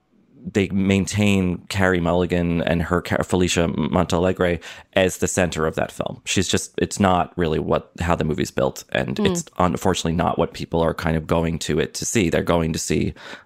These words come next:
Speaker 1: a Lenny Bernstein movie. And, um, Bradley Cooper delivers that. And he's amazing in the role. So I just feel like it's gonna naturally happen that he becomes,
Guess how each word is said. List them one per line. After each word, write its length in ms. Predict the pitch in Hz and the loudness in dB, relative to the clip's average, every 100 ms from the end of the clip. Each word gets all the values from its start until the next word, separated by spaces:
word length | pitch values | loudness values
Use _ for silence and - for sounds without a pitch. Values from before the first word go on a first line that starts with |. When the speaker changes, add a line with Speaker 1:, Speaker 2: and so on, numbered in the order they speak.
| - | 0
Speaker 1:
a 80 | |
Lenny 180 | 87 80 | 2 2
Bernstein 500 | - - - 78 76 | 0 -2 -2 -2 0
movie. 320 | 82 - - - | 0 -2 -4 -2
And, 300 | 80 80 - | -2 -2 -2
um, 140 | 82 80 | -2 0
Bradley 320 | - 87 90 | 2 2 0
Cooper 180 | 98 95 | -2 0
delivers 320 | 110 127 101 | 2 2 0
that. 240 | 80 - - | 0 0 0
And 180 | 85 76 | -2 0
he's 300 | 85 80 - - | -2 -4 -6 -2
amazing 380 | 85 85 85 80 | 2 2 2 0
in 80 | 80 | 0
the 60 | |
role. 200 | 80 - | 0 0
So 340 | - - 82 85 - - - - - | -2 0 0 -2 -12 -20 -20 -20 -4
I 100 | 95 | -2
just 160 | 85 - | 0 0
feel 120 | 95 | 2
like 180 | 85 - | 2 0
it's 160 | 95 - | -4 0
gonna 220 | 107 92 | 2 2
naturally 480 | 85 85 - 82 123 | 2 0 0 -2 0
happen 340 | 78 - 71 | -2 0 -2
that 140 | - | -2
he 160 | - 78 | -2 -4
becomes, 560 | - - 71 78 - | -4 -2 0 0 -4